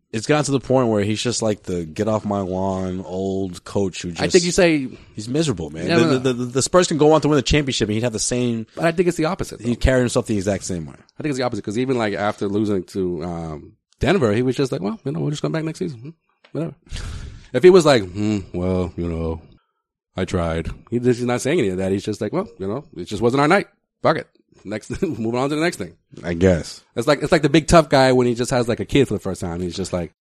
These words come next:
Speaker 2: "Well, you know, the sun was shining today and it's just the way the cookie crumbles. Next thing, you know." Rest in peace to, uh, real quick to Celtics legend and N B A Hall of Famer John Havlicek, who passed away last Thursday night.
Speaker 1: Mm.
Speaker 2: Celtics will honor him.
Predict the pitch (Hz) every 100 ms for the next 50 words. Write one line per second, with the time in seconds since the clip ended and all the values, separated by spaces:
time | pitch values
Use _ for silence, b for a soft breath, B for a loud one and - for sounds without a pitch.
0 | - 160 160 139 131 120 135 139 - 101
1 | 104 101 101 98 101 98 92 87 90 _
2 | _ _ _ _ _ _ - - 123 127
3 | 160 165 180 160 143 - - b b b
4 | b _ - 113 143 160 117 - 95 117
5 | _ _ _ _ _ - 120 143 135 147
6 | - 127 117 113 104 101 92 107 101 107
7 | - 98 113 101 95 113 107 113 107 104
8 | 104 104 107 107 107 110 107 101 104 98
9 | 98 123 123 131 123 113 120 120 117 120
10 | 117 117 - 127 123 120 120 131 135 90
11 | 85 76 - - 123 117 107 123 135 113
12 | 104 110